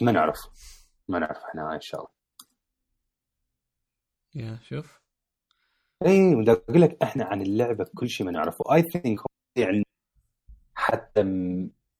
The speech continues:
Speaker 1: شلون ما ي-، ما يسوون سبويلرات قصة.
Speaker 2: يا،
Speaker 1: لأن
Speaker 2: إيه، لا
Speaker 1: أنت
Speaker 2: طبعًا.
Speaker 1: كل-، إيه، يعني أنت كلش صعب تسوي لعبة أو حتى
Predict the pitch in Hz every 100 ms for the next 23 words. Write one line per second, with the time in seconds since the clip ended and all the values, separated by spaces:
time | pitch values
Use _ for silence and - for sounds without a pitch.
0 | _ - - 107 101 101 104 104 104 95
1 | 101 - 104 95 92 - 87 85 82 82
2 | - _ _ _ _ - - - - _
3 | _ _ _ _ _ _ 131 127 165 208
4 | 208 160 151 113 113 - - _ _ _
5 | _ _ _ _ _ 131 123 113 113 117
6 | 139 - - 165 165 147 - 98 95 98
7 | 104 - _ _ _ 127 120 113 104 90
8 | 90 87 92 92 - -